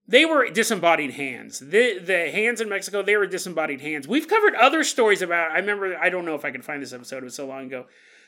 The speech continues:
A girl was taking a shower one day and she had a, like, one of those frosted windows in her bathroom that looked out into the apartment stairwell. And she s-, it was, like, a seven or eight feet tall,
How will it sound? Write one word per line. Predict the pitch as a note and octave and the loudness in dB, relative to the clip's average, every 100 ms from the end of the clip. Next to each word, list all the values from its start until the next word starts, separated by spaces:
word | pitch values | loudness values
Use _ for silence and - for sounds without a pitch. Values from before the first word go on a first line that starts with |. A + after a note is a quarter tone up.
| - | -12
A | E3 | 0
girl | G3 G#3 A3 | 6 8 8
was | G#3 - | 4 0
taking | - G3+ G3+ F#3 | -2 -4 -2 -6
a | |
shower | C#3+ - F3+ E3 F#3+ F#3+ E3+ | -4 -4 0 2 2 2 0
one | D#3 D#3 D3+ | 0 -2 -2
day | D3+ E3 D#3+ | 0 2 0
and | D3 | -6
she | - | -6
had | D3+ D3 | -4 -4
a, | C3 | -4
like, | C#3 B2+ | -6 -8
one | C3+ D3+ | -8 -8
of | D3+ | -6
those | C#3+ - | -6 -8
frosted | - D3 D3+ - D3+ | -4 -4 -4 -4 -8
windows | C3 C#3+ D#3 C#3+ C3 | -6 -6 -4 -4 -4
in | B2+ | -8
her | B2 | -8
bathroom | C3 D3 - D3+ | -4 -4 -4 -8
that | C#3 B2+ | -8 -8
looked | C#3 C#3+ | -10 -6
out | C#3+ | -6
into | C3+ C3+ | -6 -10
the | C3 | -14
apartment | A#2+ - D3 C#3+ C#3 B2+ | -14 -8 -8 -8 -12 -10
stairwell. | - C#3 D3 D3 C#3 B2+ A#2+ A2+ - _ _ _ - - | -10 -8 -6 -4 -4 -6 -8 -12 -16 _ _ _ -18 -10
And | D3+ | -8
she | - F3+ | -6 -4
s-, | - - | -4 -2
it | F3 | 0
was, | F3+ F3+ | 0 0
like, | F#3 F3+ | -2 -2
a | |
seven | D3+ - F3 E3+ | -4 -2 -2 -2
or | D#3+ | -2
eight | D#3+ C#3+ | -4 -6
feet | D#3+ D3 - | -10 -10 -12
tall, | - D#3 D3 C#3+ C#3 C3+ - C#3+ - | -10 -4 0 0 -2 -4 -8 -16 -20